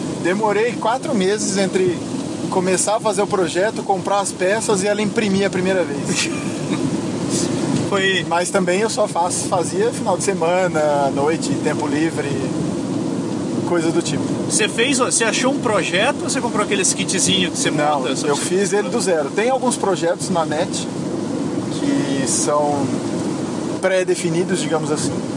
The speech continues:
Speaker 1: Eu peguei um deles e adaptei pra minha necessidade, que a maioria deles usa peças que eu não sei onde comprar aqui, e outros dependem de máquinas de corte a laser e coisas desse tipo.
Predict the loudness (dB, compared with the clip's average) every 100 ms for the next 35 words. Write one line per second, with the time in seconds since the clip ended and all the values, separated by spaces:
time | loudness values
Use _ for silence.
0 | -4 -2 0 0 0 0 2 2 2 2
1 | 2 2 0 0 2 -2 0 0 0 0
2 | 0 0 -2 -2 0 0 0 -2 -6 -6
3 | -6 -6 -2 0 2 2 2 2 0 0
4 | 0 2 2 2 -2 -6 -6 -2 0 2
5 | 0 2 0 2 2 2 2 0 0 0
6 | 2 2 0 -2 -4 -4 -4 -4 -4 -4
7 | -2 -2 0 0 0 -2 0 2 2 2
8 | 2 0 0 0 -2 0 0 2 2 2
9 | 2 2 2 0 0 0 0 0 0 0
10 | 2 2 2 2 2 2 0 2 2 0
11 | 0 2 2 2 2 2 0